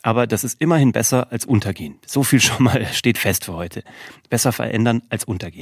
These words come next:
Das ist das Erste. Das Zweite ist, sind deine Reaktionen, deine Handlungsmuster, check das einfach mal, so deine, deine Art und Weise auf Herausforderungen zu reagieren, sind die noch angemessen,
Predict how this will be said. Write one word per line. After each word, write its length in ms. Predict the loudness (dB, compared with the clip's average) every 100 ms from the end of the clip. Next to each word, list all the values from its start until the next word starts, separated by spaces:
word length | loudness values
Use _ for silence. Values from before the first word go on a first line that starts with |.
| -6
Das 140 | -2 -2
ist 140 | -4 -6
das 120 | -4
Erste. 300 | -2 -2 -4
Das 160 | -8 -4
Zweite 340 | -2 -2 -2
ist, 240 | -4 -4 -8 -20 -20 -20 -20 _ _ _ _
sind 320 | 4 4 4
deine 480 | 0 2 2 2 2
Reaktionen, 680 | 0 0 -4 0 0 2
deine 220 | 2 2 0
Handlungsmuster, 680 | -2 -4 -2 -2 -2 -6 -8 -12 -2
check 220 | -2 0
das 100 | 2
einfach 240 | 2 0
mal, 260 | -4 -8 -12 _ -16 -14 -4
so 100 | -2
deine, 360 | 0 0 0
deine 200 | 0 0
Art 160 | -2 0
und 80 | 2
Weise 300 | 2 2 0
auf 140 | 0
Herausforderungen 640 | 0 0 0 0 2 0
zu 120 | -2
reagieren, 400 | 0 0 2 -2 -4 -14 -2
sind 280 | 2 2
die 60 | 4
noch 160 | 2 2
angemessen, 680 | 2 4 4 2 0 -2